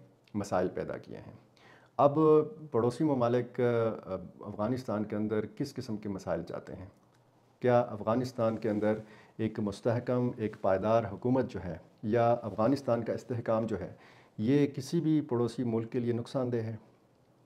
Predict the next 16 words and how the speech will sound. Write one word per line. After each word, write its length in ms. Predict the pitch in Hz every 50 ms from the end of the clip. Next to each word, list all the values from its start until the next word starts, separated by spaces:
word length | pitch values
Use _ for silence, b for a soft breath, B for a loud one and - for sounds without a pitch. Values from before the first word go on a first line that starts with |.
| _ -
ये, 140 | 120 165 165
ये 200 | 147 135 147 147
तो 240 | 143 143 127 - - -
मेरा 260 | - 87 110 123 123
ख़्याल 220 | - 120 117 120
है 60 | 117
कि 100 | 113 113
ऐसा 280 | - 110 104 - 117 101
नहीं 220 | 101 104 107 107
है। 200 | - - - - B B B B B B B -
एक 160 | 151 165 160 -
सोच 340 | - 180 175 170 - - 165 160 156 156 151 - 117 117
ये 220 | 107 104 120 143
भी 120 | 143 151
है 220 | 135 120 113 113 117
कि 280 | - - 110 110 -